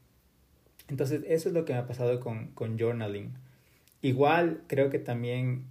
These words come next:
en algunos momentos, como les decía antes, lo hacía de noche. Y me pasaba igual, como que acababa mi día y ya estaba muy cansado y decía, "No, o sea, ya, ya nada, ya quedó ahí". Obviamente veía TikToks, <laughs> pero no escribía mi journal,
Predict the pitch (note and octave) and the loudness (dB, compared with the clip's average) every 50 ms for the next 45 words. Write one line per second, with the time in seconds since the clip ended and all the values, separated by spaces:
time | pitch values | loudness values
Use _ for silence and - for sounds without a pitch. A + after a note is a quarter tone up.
0 | - - - C#3+ B2+ B2 A#2+ B2 A#2+ C3 C3 C#3 C#3 C3 B2+ B2 B2 B2+ B2 - | -14 -10 -6 -4 -4 -2 -2 -4 -4 -2 -2 -2 -2 0 0 -2 -2 -4 -6 -8
1 | - C3 B2 A#2 A2 A2 A#2 - - C3+ C3 C3 C3 - B2+ A#2 A2 A2+ - B2+ | -6 -6 -6 -6 -6 -6 -8 -6 -4 -4 -4 -4 -6 -6 -4 -4 -4 -2 0 0
2 | B2 A#2+ A2+ A2 A2 A2+ C3 B2+ - - - - - _ _ _ _ _ _ _ | 2 2 0 -2 -4 -6 -6 -6 -6 -6 -6 -8 -10 _ _ _ _ _ _ _
3 | _ _ _ _ _ _ _ _ _ _ _ _ _ _ _ _ _ _ _ _ | _ _ _ _ _ _ _ _ _ _ _ _ _ _ _ _ _ _ _ _
4 | _ _ _ _ - D#3+ C3 B2 B2 B2+ B2+ B2+ B2+ B2 - C#3+ C#3 C3+ C3+ C3+ | _ _ _ _ -8 -4 -2 0 0 0 0 0 -2 -2 -2 2 2 4 4 4
5 | C3+ B2+ B2+ C3 A#2+ A2+ A2+ A2 - A#2+ - A#2+ A#2 A#2+ B2+ C3 C3 B2+ B2 A#2+ | 2 0 -2 -2 -4 -6 -6 -6 -8 -8 -4 -2 0 0 0 0 0 0 0 0
6 | B2+ B2+ C3 C3 B2+ B2+ A#2 A#2 A#2+ - - B2 A#2 A#2 A#2 A#2+ A#2+ - A#2+ A#2+ | 0 2 2 2 2 2 0 0 -2 -6 -6 -6 -6 -4 -6 -6 -6 -6 -8 -8
7 | A#2 - C#3+ C#3 C#3 C3+ C3+ B2+ A#2 A2 A2 - - A#2+ A#2 A2+ A2+ A#2+ A#2+ A#2 | -6 -4 -2 0 0 0 0 0 -2 -6 -6 -8 -6 -6 -6 -4 -6 -6 -6 -8
8 | A2+ A2+ A2 - C#3+ C#3 - D#3+ E3 C3 B2+ A2+ A2 A#2 B2 A#2+ A#2+ A#2+ B2 A#2+ | -8 -10 -12 -12 -14 -14 -14 -12 -12 -12 -12 -10 -10 -8 -8 -6 -6 -6 -6 -6
9 | A#2+ B2 - - - - _ A#3+ F3 A#2 A2+ A#2 A#2 A2+ A2 A2 A2+ A#2 A2+ - | -8 -10 -12 -16 -20 -20 _ -12 -8 -6 -6 -4 -6 -6 -6 -6 -6 -8 -6 -6
10 | B2 B2 A#2+ A2+ A#2 B2+ C3+ C#3 - - - - - _ _ _ _ _ _ _ | -4 -4 -2 -2 -4 -4 -4 -6 -8 -12 -16 -20 -20 _ _ _ _ _ _ _
11 | _ _ _ _ _ _ - - D3 D#3 C#3+ C3 B2+ B2 B2+ A#2 A2 A2 G#2+ G#2+ | _ _ _ _ _ _ 0 2 4 4 4 2 2 0 0 -2 -2 -2 -4 -6
12 | - - A2+ - - - - - - - - - - - - - - C3 - - | -8 -12 -14 -14 -16 -20 -18 -14 -14 -14 -12 -10 -10 -8 -6 -4 -4 -2 0 2
13 | C3+ C3 C3 C3 - - - - A#2 - F#3+ F3 E3+ D#3+ - - _ _ _ - | 2 2 2 0 -2 -6 -6 -6 -6 -6 -6 -12 -12 -14 -16 -20 _ _ _ -4
14 | - G#2+ G#2 G2+ G2+ G#2 G#2 A2 A2+ A2 - A#2+ A2+ G#2+ G#2+ G#2 G#2 G2 G#2 G#2 | -4 -2 -2 -2 -2 -2 -4 -4 -6 -6 -6 -6 -4 -4 -4 -6 -4 -4 -4 -4
15 | G#2 - C#3+ | -4 -8 -14